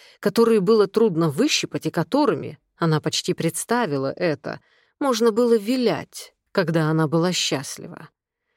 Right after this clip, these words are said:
Правда, ощутив это нелепое чувство, она тут же его подавила, потому что было бы слишком странно всерьез вообразить виляние. «Ладно», подумала она,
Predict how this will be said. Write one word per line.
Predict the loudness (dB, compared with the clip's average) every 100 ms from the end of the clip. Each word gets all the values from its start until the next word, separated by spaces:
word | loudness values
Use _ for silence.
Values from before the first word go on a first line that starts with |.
| _ _ _ _ _
Правда, | -2 0 2 2
ощутив | 2 -2 -2 -2 -4 -2
это | 0 2
нелепое | 4 4 2 2 0
чувство, | -2 -4 -2 -4 -2
она | 0 0
тут | -2 -2
же | 0
его | 0 0
подавила, | 0 0 0 -2 -4 -8 -10 -10
потому | -6 -2 0
что | 0 0
было | 0 0
бы | 0 -2
слишком | -2 -4 -2 -2
странно | -2 -2 0 0 -2 -4
всерьез | -4 -2 -2 0 0 -2
вообразить | -2 -2 0 0 0 -4 -4
виляние. | -2 0 -2 -4 -12 -14 -18 _ _ _ _ _ _ _ _ -4
«Ладно», | 0 2 0 -2 -2 -6 _ _ _ _
подумала | 0 2 2 2 0
она, | 0 -4 -8